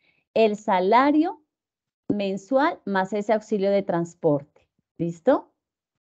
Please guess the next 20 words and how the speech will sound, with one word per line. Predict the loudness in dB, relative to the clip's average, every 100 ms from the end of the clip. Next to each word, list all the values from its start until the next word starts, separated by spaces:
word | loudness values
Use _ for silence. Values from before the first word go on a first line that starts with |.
| _ _ _ _ _ _ _ 2
En | 6 6 4
intereses | -2 -2 -2 0 0 0
a |
las | 0 0
cesantías, | -4 -4 -4 -2 0 0
pues | -2 -2
el | -2
resultado | -2 -4 -4 2 2 2
que | 0
les | -2 0
da | 0
acá | 0
arriba, | 0 0 2 0 -4 _ _ _ _ _
por | -4 -2
los | 0 0
días | 0 0
trabajados, | 0 0 0 2 2 2 0 -4
por | -8
cero | -6 -4 -2
doce, | -2 -2 -4 -6 -8